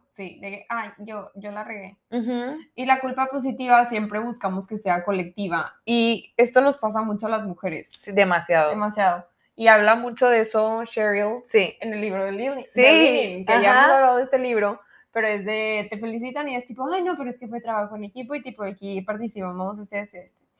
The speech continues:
Speaker 2: Ujú.
Speaker 1: Y, "Ah, es que sí, aquí fue porque fulano y fulana y fulano me ayudaron a hacerlo".
Speaker 2: Ujú.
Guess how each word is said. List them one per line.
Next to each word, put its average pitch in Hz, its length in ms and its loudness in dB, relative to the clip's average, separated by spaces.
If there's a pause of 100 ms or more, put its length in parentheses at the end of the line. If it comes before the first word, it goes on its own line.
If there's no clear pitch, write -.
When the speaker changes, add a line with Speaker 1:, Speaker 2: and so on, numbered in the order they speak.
(180)
Speaker 2:
Ujú. 214 180 -4
Speaker 1:
Y, 240 220 2
"Ah, 339 380 6
es 269 180 -6
que 285 120 -8
sí, 247 280 -4
aquí 214 800 -6
fue 202 560 -2
porque 190 560 -6 (300)
fulano 233 440 -2
y 285 60 -6
fulana 220 380 -2
y 226 60 -8
fulano 240 500 -4
me 277 140 -2
ayudaron 202 440 -2
a 202 60 -8
hacerlo". - 400 -18
Speaker 2:
Ujú. 269 500 -2